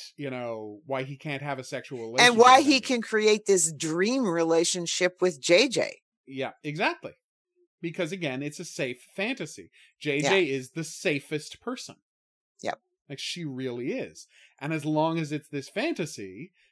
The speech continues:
Speaker 1: that he keeps in the back of his mind, "Oh, well, maybe someday he doesn't have to look at his real issues," 'cause it's never going to happen with J J, but that keeps him from having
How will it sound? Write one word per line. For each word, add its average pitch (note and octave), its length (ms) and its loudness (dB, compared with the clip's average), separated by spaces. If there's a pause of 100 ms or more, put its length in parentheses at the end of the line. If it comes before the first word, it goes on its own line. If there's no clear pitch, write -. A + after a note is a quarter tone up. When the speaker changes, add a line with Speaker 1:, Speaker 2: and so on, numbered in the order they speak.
Speaker 1:
that D#3 120 -4
he D#3+ 120 -8
keeps F3 240 -6
in D#3+ 80 -10
the D3+ 40 -4
back C#3+ 220 -2
of D3+ 40 -8
his D3+ 100 -6
mind, G3+ 180 -4
"Oh, A3 140 0
well, E3+ 240 2
maybe F#3 260 -2
someday C#3 720 -4 (160)
he F3+ 180 -14
doesn't D#3+ 360 -2
have C#3 220 -4
to D3+ 60 -8
look C3+ 280 -6
at C3 60 -8
his A#2+ 180 -10
real B2+ 200 -6
issues," E3+ 280 -8
'cause D#3+ 180 -8
it's D#3+ 160 -8
never D#3+ 380 -2
going C#3+ 240 -2
to A#2 80 -4
happen G3 420 -4
with B2 160 -10
J G#2+ 240 -10
J, C#3+ 340 -6 (380)
but F3 100 -6
that F3 200 -2
keeps F#3 340 -10
him F3+ 160 -4
from E3 240 -4
having D3 720 -4